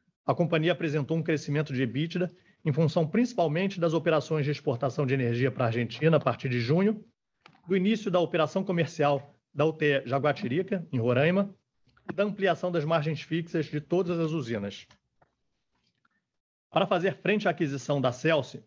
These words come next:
concluímos com sucesso no final de junho uma oferta primária com emissão de trezentos milhões de ações ao preço de quatorze reais por ação,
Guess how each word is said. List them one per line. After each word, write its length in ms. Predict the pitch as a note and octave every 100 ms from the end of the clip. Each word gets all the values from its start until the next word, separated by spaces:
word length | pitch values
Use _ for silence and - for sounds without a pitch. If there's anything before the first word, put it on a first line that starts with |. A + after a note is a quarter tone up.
| -
concluímos 480 | D3+ D3 D3+ E3
com 160 | D#3+ G3
sucesso 500 | G3 C#3 E3 D#3+ D#3+
no 80 | C#3
final 180 | D3+ C#3
de 140 | B2
junho 320 | A2+ D3+ F3 - _ _ -
uma 120 | D3
oferta 320 | C#3 E3 D3+
primária 600 | C#3 D3 B2+ C#3+ E3 D3+ -
com 80 | D3+
emissão 300 | D3 - D#3
de 80 | C3+
trezentos 500 | C#3 B2+ G3 G3 E3
milhões 260 | E3 D#3+
de 60 | C#3+
ações 560 | A#2 - C3+ D#3+ - _ _ _
ao 160 | - C#3
preço 240 | E3+ E3
de 80 | D#3
quatorze 460 | D#3 - E3+ E3
reais 260 | D3 C#3+ C#3+
por 160 | - D3+
ação, 400 | C#3+ - A2+